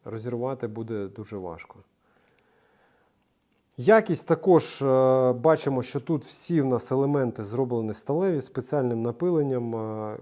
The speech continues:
котрі, от, як гарантує Хемсут, що проблем в них не буде. Також на баклі бачимо тут, е, логотип, е, бренду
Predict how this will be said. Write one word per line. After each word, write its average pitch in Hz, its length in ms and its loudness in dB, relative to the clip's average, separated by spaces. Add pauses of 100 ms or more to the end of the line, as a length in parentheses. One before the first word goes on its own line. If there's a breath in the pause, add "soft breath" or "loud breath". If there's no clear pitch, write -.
котрі, 127 380 -2
от, 104 320 -10 (100)
як 113 240 -6
гарантує 113 580 -4
Хемсут, - 440 -6
що 101 520 -8
проблем 113 460 -4 (100)
в 107 40 -10
них 110 240 -8
не 104 100 -10
буде. 95 300 -10
Також 127 460 -4
на 127 100 -2
баклі 123 360 0
бачимо 104 460 -6
тут, - 340 -16
е, 104 220 -6 (520 loud breath)
логотип, 117 640 -6
е, 101 560 -6
бренду 101 640 -4